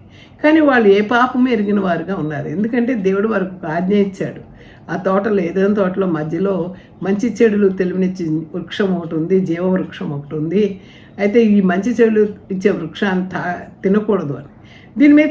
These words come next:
చాలామంది ఆర్గ్యూ చేస్తారు, ఎందుకంటే దేవుడికి వీళ్ళు పాపం చేస్తారని తెలుసుండి ఆ చెట్టుని ఎందుకు పెట్టాడు అంటే, మానవుణ్ణి దేవుడు తన కబంధ హస్తాల్లో బిగించుకోవాలని అనుకోలేదు. మానవుడి చుట్టూ సం-, సంఖ్యలు విధించాలనుకోలేదు.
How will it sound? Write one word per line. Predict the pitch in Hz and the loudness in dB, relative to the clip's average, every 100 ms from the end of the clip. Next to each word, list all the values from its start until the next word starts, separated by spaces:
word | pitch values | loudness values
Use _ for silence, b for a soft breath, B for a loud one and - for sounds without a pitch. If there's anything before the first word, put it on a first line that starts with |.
| 269 | 2
చాలామంది | 226 254 247 196 | 2 2 2 2
ఆర్గ్యూ | 175 196 202 | 2 0 0
చేస్తారు, | 170 160 160 160 | -2 -4 -6 -2
ఎందుకంటే | 180 226 247 240 233 | -2 0 0 0 0
దేవుడికి | 175 190 233 240 | 0 0 0 -2
వీళ్ళు | 226 202 | -6 -4
పాపం | 156 - 208 | -6 -4 -2
చేస్తారని | 202 202 202 202 196 185 | 0 -2 -2 -2 -2 -2
తెలుసుండి | 165 185 196 202 196 190 B B - | -2 -2 -2 0 0 -2 B B -8
ఆ | 196 208 | 0 2
చెట్టుని | 196 226 | 4 4
ఎందుకు | 214 208 208 | 4 4 2
పెట్టాడు | 202 - 160 139 135 - - | -2 -4 -4 -6 -8 -14 -10
అంటే, | 170 185 170 147 175 B B B - | -4 -2 0 -2 -4 B B B -12
మానవుణ్ణి | 175 180 190 269 302 294 269 247 262 202 226 285 B B - 190 | -4 0 4 6 6 6 6 6 6 6 4 2 B B -12 0
దేవుడు | 185 233 269 214 226 | 4 6 6 2 2
తన | 233 185 | 0 -2
కబంధ | 185 202 233 262 | -2 2 2 4
హస్తాల్లో | 254 226 226 220 202 196 | 2 -2 -4 0 2 2
బిగించుకోవాలని | 180 165 185 185 - 180 180 185 | 0 0 0 -2 -4 -4 -2 0
అనుకోలేదు. | 156 156 139 123 - - - B B - 160 | -2 -4 -6 -8 -10 -16 -20 B B -10 -2
మానవుడి | 190 247 262 254 | 2 2 2 2
చుట్టూ | 240 214 226 - 240 233 | 0 -2 -4 0 2 2
సం-, | 220 196 185 220 - | 2 2 4 2 0
సంఖ్యలు | 202 202 277 233 | -2 0 2 2
విధించాలనుకోలేదు. | 185 185 196 208 170 147 143 139 131 113 | 2 0 0 -2 -2 -4 -6 -8 -8 -10